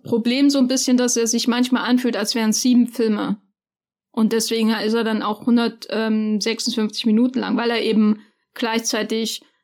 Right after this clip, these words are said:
der Schatz der Sierra Madre und, äh, Geboren am vierten Juli und was weiß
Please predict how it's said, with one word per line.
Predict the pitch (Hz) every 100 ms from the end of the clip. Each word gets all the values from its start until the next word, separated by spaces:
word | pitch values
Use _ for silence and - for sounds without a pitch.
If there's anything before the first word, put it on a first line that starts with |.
| -
der | 220
Schatz | 247 214 -
der | 226
Sierra | - 220 220
Madre | 220 208 233 254 247 240 240 226
und, | - 226 220 214 208 - -
äh, | 202 214 214
Geboren | 196 240 240
am | 226 214
vierten | 226 226 220
Juli | 240 254 254 254
und | 233 220 214
was | 214 -
weiß | 214